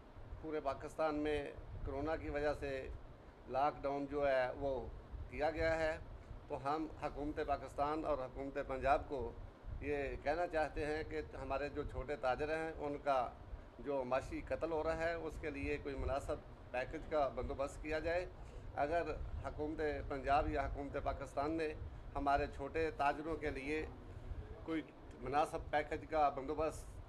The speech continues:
چودہ اپریل تک نہ کیا، تو ہم پاکستان کے تاجر د-، اپنی مارکیٹیں، دکانیں کھولنے کے لیے مجبور ہو جائیں گے، اور ہم پندرہ اپریل کو صبح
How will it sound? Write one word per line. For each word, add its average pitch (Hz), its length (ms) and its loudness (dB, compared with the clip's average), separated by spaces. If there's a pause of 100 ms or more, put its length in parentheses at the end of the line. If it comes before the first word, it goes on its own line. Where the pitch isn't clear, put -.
(200)
چودہ 147 340 2
اپریل 143 300 2
تک 151 280 0
نہ 120 280 4 (100)
کیا، 165 280 2 (380)
تو 147 380 2 (140)
ہم 160 220 0 (1120)
پاکستان 151 600 0
کے 156 80 2
تاجر 139 380 4 (1200)
د-، 156 160 2
اپنی 156 340 2
مارکیٹیں، 147 580 2 (100)
دکانیں 147 480 2 (100)
کھولنے 160 260 0
کے 156 140 -2
لیے 151 240 0
مجبور 139 360 -2
ہو 156 100 2
جائیں 151 260 2
گے، 170 180 -4 (200)
اور 156 180 2
ہم 156 180 0 (100)
پندرہ 160 300 2 (100)
اپریل 143 360 6
کو 170 200 -2 (100)
صبح 160 280 6